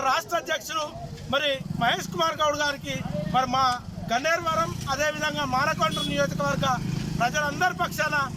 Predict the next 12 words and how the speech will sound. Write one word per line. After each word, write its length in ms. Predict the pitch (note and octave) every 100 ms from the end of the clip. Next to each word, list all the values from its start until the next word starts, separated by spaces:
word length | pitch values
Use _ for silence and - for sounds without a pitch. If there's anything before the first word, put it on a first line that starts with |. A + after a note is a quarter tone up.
| - - -
పేరు 220 | C#4 E4 E4+
పేరున 340 | D#4+ D4+ D4 C#4
మేమందరం 420 | C#4 C4 C#4 D4+ C#4
కృ-, 240 | C#4 B3+ B3
కృతజ్ఞతలు 460 | - C#4+ C4+ D4+ C#4+
తెలియజేస్తా 420 | C4+ C#4+ C#4+ D4 D4
ఉన్నాం. 180 | D4 E4+ - - - - A3
అదేవిధంగా 580 | A3+ D#4+ E4+ D#4+ E4 F4 G4 - - - -
మా 100 | B3+ D4+ C4+ - F3 - -
గౌరవ 260 | A#3 D#4 E4+ D#4+
ఎమ్మెల్యే 340 | D4+ E4+ E4+ E4+
గారు 220 | E4 E4+